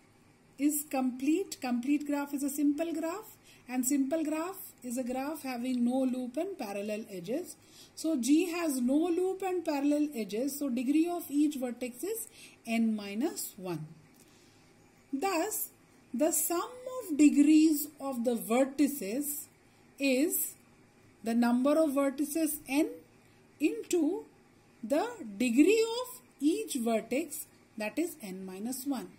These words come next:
So sum of degrees of the vertices is n into n minus one, which is twice the total number of edges. Hence, if this is equal to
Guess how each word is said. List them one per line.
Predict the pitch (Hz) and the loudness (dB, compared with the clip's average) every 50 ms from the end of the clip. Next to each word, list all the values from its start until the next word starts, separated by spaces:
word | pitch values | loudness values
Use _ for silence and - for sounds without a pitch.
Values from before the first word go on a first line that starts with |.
| - - _ - - - _ _ - | -20 -20 _ -20 -20 -20 _ _ -10
So | - - 320 302 277 | -4 -2 0 2 2
sum | 277 - 311 302 359 403 415 415 427 | 0 0 -2 -2 -2 -4 -6 -10 -10
of | 392 330 311 | -6 -2 0
degrees | 339 294 349 359 370 370 339 | 0 2 4 2 2 2 0
of | 381 359 320 | -2 -4 -2
the | 302 294 | -2 -2
vertices | 269 269 262 240 285 269 - 320 320 302 - | 0 -2 -2 -2 -2 -4 -2 -2 -2 -2 -2
is | 427 466 453 - - | -4 -6 -6 -8 -6
n | 247 247 247 247 247 | -4 -2 0 0 0
into | 247 247 240 240 - 370 415 - - | 0 0 -2 -2 -2 -4 -6 -6 -8
n | 226 202 202 196 196 190 | -10 -10 -10 -10 -12 -12
minus | 190 190 202 240 320 - - - - | -12 -8 -2 -2 -2 -2 -4 -10 -14
one, | 220 196 196 180 165 165 - - - - - - - - - - - - _ _ - | -12 -10 -10 -8 -8 -10 -12 -16 -20 -20 -20 -20 -20 -20 -20 -20 -20 -20 _ _ -6
which | 247 302 480 508 508 - - | 0 4 4 4 4 4 2
is | 311 277 311 349 - - - - - - _ _ _ - - | 2 2 2 0 -4 -8 -14 -20 -20 -20 _ _ _ -4 -2
twice | 285 277 302 302 330 370 440 466 480 440 - - - 330 | 2 2 2 2 2 2 0 0 -2 -4 -8 -8 -6 -6
the | 381 440 480 494 - - - | -4 -4 -4 -6 -8 -6 -2
total | 277 262 247 254 240 - 277 269 | -2 0 0 -2 -2 -2 -2 0
number | 269 262 240 240 226 220 214 208 214 | 2 0 0 0 -2 -2 -2 0 0
of | 214 220 254 339 480 494 - - - _ _ _ - | 0 0 0 -2 -4 -4 -8 -12 -16 _ _ _ -12
edges. | 190 180 165 147 165 170 160 147 - - - - - - - - _ _ _ _ _ _ _ - - - _ - _ _ - _ - - - - - - - - - - - - - - - | -10 -8 -8 -4 -2 -2 -2 -2 -4 -10 -16 -20 -20 -20 -20 -20 _ _ _ _ _ _ _ -20 -20 -20 _ -20 _ _ -20 _ -20 -20 -20 -20 -20 -20 -20 -20 -20 -20 -20 -20 -20 -20 -10
Hence, | - 277 381 427 381 359 415 480 466 - - - - - - - _ - - - - _ _ _ - - - _ _ _ _ _ _ _ _ _ _ _ _ _ _ - | -2 -2 0 0 0 -2 -2 -4 -6 -6 -6 -6 -6 -8 -12 -20 _ -20 -20 -20 -20 _ _ _ -20 -20 -20 _ _ _ _ _ _ _ _ _ _ _ _ _ _ -8
if | 320 392 330 285 | -6 -6 -4 0
this | 330 453 466 - | 2 2 2 2
is | 427 403 370 392 | 0 -4 -4 -4
equal | 311 - 392 381 | -4 -4 -6 -4
to | 359 440 466 | -2 -4 -4